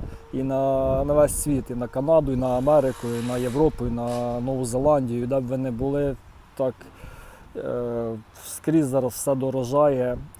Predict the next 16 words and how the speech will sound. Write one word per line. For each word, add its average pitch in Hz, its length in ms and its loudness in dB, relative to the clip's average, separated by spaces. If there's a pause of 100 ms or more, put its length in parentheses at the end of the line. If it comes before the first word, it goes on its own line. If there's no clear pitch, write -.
(140)
просто 127 320 -8
десь 127 200 -2
більше, 143 340 -2
десь 123 220 -8
менше, 139 380 -4
я 117 100 -4
ж 107 120 -10
говорю. 120 440 -2
А 123 340 0
все - 280 0
порівняно, 156 600 0
навіть 139 300 2
при 143 200 -4
тому, 147 280 0
що - 140 -2
тут - 140 0